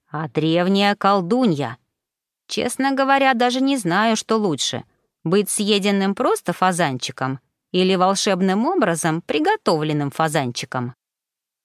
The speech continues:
Все замолчали, даже бойкая Саня. Теперь, после рассказа Марьяты, гора вдруг показалась фазанчиком таинственным и страшным местом,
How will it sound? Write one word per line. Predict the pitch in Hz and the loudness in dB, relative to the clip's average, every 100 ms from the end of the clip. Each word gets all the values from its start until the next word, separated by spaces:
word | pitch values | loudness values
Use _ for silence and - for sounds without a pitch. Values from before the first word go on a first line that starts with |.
| _ | _
Все | - - 208 | -8 -2 0
замолчали, | 190 208 208 214 - 208 170 135 131 - | 2 2 2 0 -2 -2 -2 -4 -8 -10
даже | 175 202 208 214 | -4 0 2 0
бойкая | 196 220 208 214 214 | 2 0 0 -2 -2
Саня. | - 180 147 135 123 - _ _ _ _ _ _ - | -2 -4 -4 -6 -8 -16 _ _ _ _ _ _ -6
Теперь, | 185 - 247 220 | -6 0 0 0
после | - 208 - 208 | 0 -2 2 2
рассказа | 214 - 214 202 185 | 2 2 0 2 2
Марьяты, | 185 185 190 254 254 151 139 - _ | 0 0 0 0 0 -4 -6 -10 _
гора | 165 220 233 233 | -2 2 4 2
вдруг | 196 208 190 | 2 -2 -2
показалась | 202 214 214 202 196 | -2 0 2 2 0
фазанчиком | - 208 233 269 233 190 170 160 _ _ | 0 0 2 0 0 -4 -4 -6 _ _
таинственным | - 226 320 359 - 214 190 165 | 2 4 4 2 2 0 2 2
и | 165 196 | -2 -6
страшным | - 214 247 - 277 285 294 | -4 0 0 0 2 4 4
местом, | 269 175 - 156 143 | 2 0 -4 -4 -4